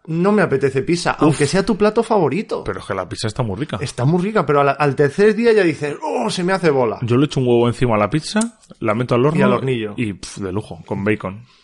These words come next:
Speaker 1: Pues nada, esto que os lleváis, el consejo culinario de
Speaker 2: De Alfred.
Speaker 1: <laughs> Alfred Chicote.
Speaker 2: Bueno, pues, a lo que iba. Sí,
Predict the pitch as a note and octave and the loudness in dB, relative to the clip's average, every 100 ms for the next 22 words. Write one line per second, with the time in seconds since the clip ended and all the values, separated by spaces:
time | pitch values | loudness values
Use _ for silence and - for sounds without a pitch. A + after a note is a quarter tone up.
0 | _ A#2 G2 F#2+ C#3+ F3 - C3 - C3+ | _ -6 -6 -6 -8 -8 -6 -4 2 4
1 | C3+ B2 C#3+ F3+ F#3+ C3+ C3 C#3+ D3+ C#3 | 4 4 4 4 2 -2 -2 -2 -4 0
2 | C#3+ C#3 E3 G3 G#3+ F#3+ - - - - | 2 2 2 4 4 4 4 4 4 2
3 | D3+ C#3+ C#3 - - F3 G#3 F3 - - | 2 2 0 0 2 4 4 4 4 2
4 | C3 A2 G#2+ - _ _ - - - - | 2 0 -4 -8 _ _ -18 -14 -14 -14
5 | - - C#3+ D3 C3+ C#3 D3 C#3 C#3+ C#3 | -18 -2 6 8 8 6 6 6 8 8
6 | C3 C3+ C#3 B2 G#2 - - C#3 - | 6 6 6 6 2 -2 2 0 0